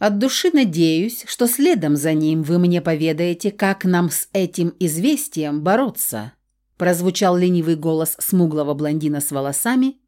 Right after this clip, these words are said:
заплетёнными в тугую косу. "Конечно, стальной кардинал". Уши гоблина сделали попытку слиться с головой, но не получилось. "У нас уже есть план".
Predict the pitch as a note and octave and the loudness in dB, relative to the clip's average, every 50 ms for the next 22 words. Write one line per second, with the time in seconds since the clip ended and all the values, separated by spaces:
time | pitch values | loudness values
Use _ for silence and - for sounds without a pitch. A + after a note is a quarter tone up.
0 | _ _ - G3 G3+ B3+ B3 C#4 C#4+ C#4 - G#3 G#3+ G#3+ G3+ G3+ G3+ G3+ G3+ G3+ | _ _ -2 0 0 2 2 2 0 0 2 2 2 4 4 4 4 2 2 0
1 | - - F3 D3 C#3+ D3 D3 C#3+ D3 D3+ C#3+ - - - A#2 G#2+ G#2 - _ _ | -2 -4 -4 -2 -2 -2 -2 -2 -2 -6 -8 -8 -10 -12 -12 -14 -14 -18 _ _
2 | _ _ _ _ _ _ - - D3 D3 C#3+ D3+ G3+ C4+ C#4 A3 - - - - | _ _ _ _ _ _ -10 -8 -4 -4 0 2 2 2 2 2 0 -4 -6 -4
3 | D3 C3+ C3 B2+ B2 - - - C3+ C3 C3 C3+ C3 B2 - C#3 C3+ C3 C#3+ C3+ | -4 -4 -4 -4 -6 -6 -6 -4 -4 -2 -2 -4 -4 -4 -6 -6 -6 -4 -4 -6
4 | C3+ C3+ C3 B2+ B2 B2 B2+ - _ _ _ _ _ _ _ _ _ _ _ _ | -6 -6 -8 -10 -10 -12 -14 -18 _ _ _ _ _ _ _ _ _ _ _ _
5 | - D4 D#4 - - D#4 C4+ G3 G#3 A3+ G#3+ F3+ F#3 F#3 F3+ F3+ F3 E3 E3+ F#3 | -2 -2 -2 -2 -2 -2 0 2 2 2 4 4 2 2 2 2 0 0 -2 -2
6 | E3+ E3 D#3 D#3+ D3 F3 E3 - F3 - - - E3 D3 - - F3+ E3+ - - | 0 0 0 -2 -2 -4 -2 -2 -2 -4 -4 -4 -6 -6 -4 -4 -6 -6 -6 -6
7 | D3+ C#3+ D3 D3 D3+ D3 D3+ D3 C#3+ G3+ C4 C#4 B3 G#3 F3+ G#3 A#3+ A#3+ A#3+ B3 | -6 -6 -6 -6 -4 -4 -4 -4 -2 0 2 2 4 4 4 2 2 4 2 2
8 | B3 - G#3+ G#3 G#3+ A3+ A3+ - - - D3+ C3+ A#2+ G#2+ A#2 - - - - _ | 2 0 -4 -2 -2 -4 -4 -6 -6 -4 -4 -4 -4 -6 -8 -8 -10 -10 -12 _
9 | _ _ _ _ _ _ _ _ - - G3+ G#3 G3 F3+ E3+ E3+ F#3 A3+ A3 - | _ _ _ _ _ _ _ _ -4 0 4 4 4 4 4 2 0 0 -2 -6
10 | - - B3 B3+ A#3+ C#4 C4+ G#3+ F3 F3 G3 G3 - - - - G#3+ F#3 D3+ C#3+ | -6 -6 -4 -2 0 0 0 2 2 0 0 -2 -4 -10 -10 -6 -4 -2 -2 -2
11 | C#3 C3+ C#3 D3 - | -4 -6 -8 -10 -12